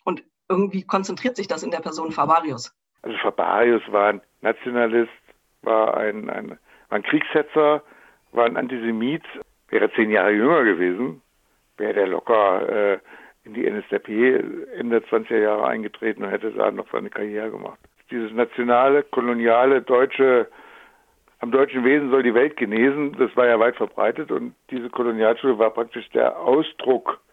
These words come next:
Speaker 2: einer solchen Denkungsart. Für Deutschlands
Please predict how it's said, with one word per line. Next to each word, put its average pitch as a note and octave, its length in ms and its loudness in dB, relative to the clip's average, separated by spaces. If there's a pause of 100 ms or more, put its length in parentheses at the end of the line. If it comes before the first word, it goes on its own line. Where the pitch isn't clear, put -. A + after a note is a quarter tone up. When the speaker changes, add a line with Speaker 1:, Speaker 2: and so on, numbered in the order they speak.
(520)
Speaker 2:
einer A2+ 340 0
solchen A#2 600 -2
Denkungsart. A#2+ 840 -4 (440)
Für C3 180 2
Deutschlands C#3 760 0